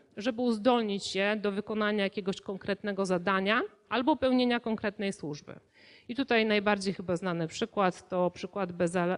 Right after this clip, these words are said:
Bezazela i Oholiaba. To byli ci dwaj, e, młodzieńcy lub nie wiem, w jakim oni byli wieku, których Pan Bóg doś-, e, uzdolnił, żeby wykonywali artystyczne prace przy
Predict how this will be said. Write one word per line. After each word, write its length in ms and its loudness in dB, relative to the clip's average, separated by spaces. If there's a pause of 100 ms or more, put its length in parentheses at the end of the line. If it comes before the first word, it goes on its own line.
(140)
Bezazela 880 0
i 140 2 (140)
Oholiaba. 800 -2 (500)
To 120 0
byli 300 -2
ci 160 -10
dwaj, 420 -2 (120)
e, 300 -4
młodzieńcy 600 -4
lub 240 -8
nie 120 -10
wiem, 260 -10
w 80 -20
jakim 260 -10
oni 180 -4
byli 220 -6
wieku, 380 -8 (400)
których 280 2
Pan 260 0
Bóg 340 -4
doś-, 240 -2
e, 340 0
uzdolnił, 580 2
żeby 280 -2
wykonywali 800 0
artystyczne 800 -2
prace 460 -2
przy 440 -2